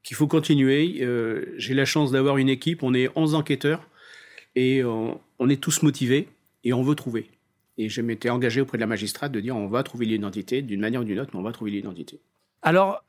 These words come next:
Speaker 2: il y a la fameuse clé de la marque, euh, Vachette, euh, que vous avez entre les mains. C'est peut-être sans doute le dernier fil à tirer, mais vous allez le tirer jusqu'au bout.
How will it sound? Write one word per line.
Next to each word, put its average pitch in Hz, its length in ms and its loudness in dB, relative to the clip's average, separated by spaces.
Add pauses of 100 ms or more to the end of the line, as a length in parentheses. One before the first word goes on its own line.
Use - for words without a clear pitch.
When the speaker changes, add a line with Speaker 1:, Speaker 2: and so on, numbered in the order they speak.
Speaker 2:
il 156 140 0
y 175 60 4
a 185 40 6
la 156 120 2
fameuse 160 420 0
clé 190 540 0
de 139 80 -2
la 131 100 0
marque, 135 360 -2
euh, 117 340 -4
Vachette, 156 760 0
euh, 127 340 0
que 147 100 0
vous 127 220 0
avez 135 160 2
entre 143 220 0
les 135 120 2
mains. 190 200 4 (540)
C'est - 160 -4
peut-être 170 260 0
sans 156 160 0
doute 175 240 -2
le 147 80 4
dernier 165 460 2
fil 190 540 2 (180)
à 156 100 2
tirer, 190 360 0
mais 208 100 4
vous 147 220 2
allez 156 120 2
le 143 60 -4
tirer 170 520 2 (100)
jusqu'au 180 640 2
bout. 214 280 4